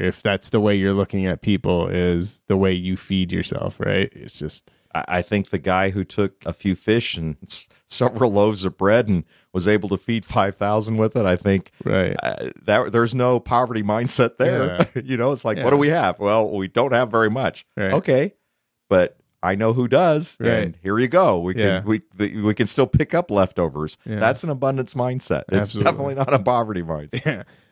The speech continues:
Speaker 1: So I guess the question comes down to is, and I guess I'm not even d-, bringing up that example of pastors that have that issue as if, like, I don't have that issue. I do.
Speaker 2: Oh, no,
Speaker 1: I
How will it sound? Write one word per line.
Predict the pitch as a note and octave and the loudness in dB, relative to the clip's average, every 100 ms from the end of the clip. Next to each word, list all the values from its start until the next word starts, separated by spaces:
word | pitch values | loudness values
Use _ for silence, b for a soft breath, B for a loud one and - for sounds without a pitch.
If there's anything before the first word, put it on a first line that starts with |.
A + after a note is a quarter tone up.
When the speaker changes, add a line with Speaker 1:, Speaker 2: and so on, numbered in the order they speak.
| b | b
Speaker 1:
So | G#3 | 2
I | |
guess | A3+ A#3+ | 2 2
the | - | -4
question | - A#2 A2+ A#2 | -2 -2 -2 -6
comes | - A2+ G2 | -8 -6 -6
down | - G2 G2+ G2 | -2 -2 -2 -2
to | - | -2
is, | F#2+ F#2 F#2+ F2 - b b b | 0 2 0 -2 -10 b b b
and | D#3+ D3+ | 0 2
I | C#3 | 2
guess | D3 | 2
I'm | B2+ | 2
not | B2 A#2 | 2 2
even | A2 G2+ | 0 -2
d-, | G2+ - G#2+ G2+ A1+ E2 _ | -4 -6 -6 -8 -10 -20 _
bringing | C3 A#2 A2+ A2 G#2+ G#2 | -12 -2 0 2 2 0
up | G2+ | 0
that | G#2+ G2 F#2 _ _ _ _ _ _ _ - | 0 0 0 _ _ _ _ _ _ _ -4
example | A2 G#2 G#2+ G2+ G2+ | -2 2 2 2 2
of | F2+ | 2
pastors | - G2 F#2+ - F2+ | 0 -2 -2 -2 -4
that | F#2 | -2
have | F#2+ F2+ | 0 0
that | F2 | 0
issue | F2 F2+ F#2+ | 0 0 0
as | F2 F2+ | 0 0
if, | F2 | -2
like, | F#2+ F2 | -2 -2
I | E2+ F#2 | -2 -2
don't | F#2 F2 | -4 -6
have | F#2 F2+ | -4 -2
that | F2+ F2 | 0 -2
issue. | F2+ F2 F#2 | -2 -4 -2
I | E2+ F2+ | -2 -2
do. | G#2 | 0
Speaker 2:
Oh, | G2+ | 2
no, | |
Speaker 1:
I | A2 | 2